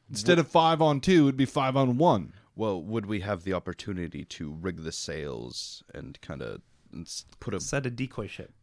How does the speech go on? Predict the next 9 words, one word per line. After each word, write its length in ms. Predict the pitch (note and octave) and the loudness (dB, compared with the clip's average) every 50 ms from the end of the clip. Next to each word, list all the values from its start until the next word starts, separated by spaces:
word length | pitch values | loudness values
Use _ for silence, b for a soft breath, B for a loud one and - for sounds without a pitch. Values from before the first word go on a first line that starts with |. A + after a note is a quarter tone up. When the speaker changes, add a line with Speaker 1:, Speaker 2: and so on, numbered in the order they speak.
| - _ | -20 _
Speaker 2:
Yes, 520 | F#2 G2+ A#2 A2 - - - - - - - | 0 2 2 2 2 -2 -6 -8 -10 -10 -12
set 280 | - - - G#2+ G2 F2+ | -8 -6 -4 -4 -4 -4
a 40 | F2+ | -6
decoy 440 | - - G2 F2 - - D#2+ C2 D2+ | -6 -8 -10 -10 -10 -10 -10 -10 -10
ship, 320 | - - - - - - _ F#2+ | -10 -10 -12 -12 -12 -12 _ -4
light 240 | G2 F#2+ F2+ F2+ | -2 0 0 0
all 160 | E2+ F2 F2 E2 | 0 -2 -2 -2
the, 380 | E2+ E2 D#2 D2+ D2 C#2+ - - - - - - - - | -2 -2 -2 -2 -4 -6 -8 -10 -12 -16 -16 -14 -12 -8
um, 440 | C2 A#1 A1+ G1+ G1+ A1+ A#1+ - | -8 -8 -8 -8 -10 -12 -12 -14